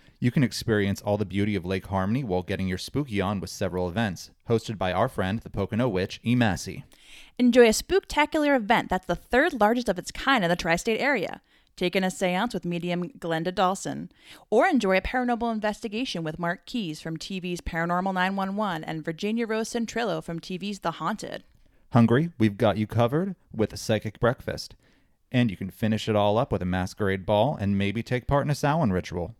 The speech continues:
Speaker 2: You can also enjoy special guest presenter, author Christopher Penczak, as well as a live concert with Metamorph. It's all happening October twenty-third to October twenty-fifth at beautiful Split Rock Resort.
Speaker 1: All of those are ticketed events,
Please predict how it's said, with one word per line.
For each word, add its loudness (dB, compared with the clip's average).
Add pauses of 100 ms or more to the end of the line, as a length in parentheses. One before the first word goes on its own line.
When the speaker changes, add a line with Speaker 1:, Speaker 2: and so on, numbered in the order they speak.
(260)
Speaker 2:
You -8
can 0
also 2
enjoy 2
special -2
guest -2
presenter, -2 (120)
author -2
Christopher -4
Penczak, 0
as -4
well 0
as 0
a -4
live 2
concert -2
with -6
Metamorph. -2 (440)
It's 2
all 10
happening 4
October 0
twenty-third 2
to -2
October 0
twenty-fifth 0
at -2
beautiful 2
Split -2
Rock 2
Resort. 0 (720)
Speaker 1:
All 6
of 2
those 4
are 2
ticketed 0
events, 2